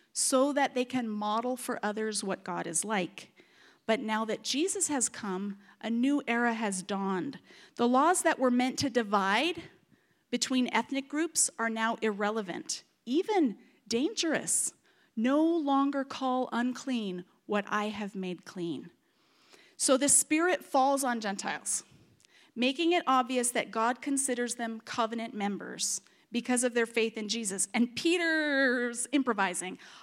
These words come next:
"Well, I guess we should baptize them since they already have the Spirit, like, there's no reason to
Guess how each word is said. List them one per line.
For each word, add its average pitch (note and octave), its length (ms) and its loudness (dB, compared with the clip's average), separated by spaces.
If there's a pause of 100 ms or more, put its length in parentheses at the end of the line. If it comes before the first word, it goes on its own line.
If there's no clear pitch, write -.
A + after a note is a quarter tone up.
"Well, D4+ 520 8
I C#4+ 80 6
guess F4 280 6
we D4+ 120 0
should C#4 160 0
baptize C#4 500 4
them D#4 320 -2 (720)
since - 600 2
they C4 200 0
already C#4 280 2
have C4+ 180 4
the A#3+ 80 0
Spirit, D4+ 640 2
like, A#3 240 2
there's A#3+ 240 2
no B3+ 160 4
reason B3 420 0
to A3 240 -8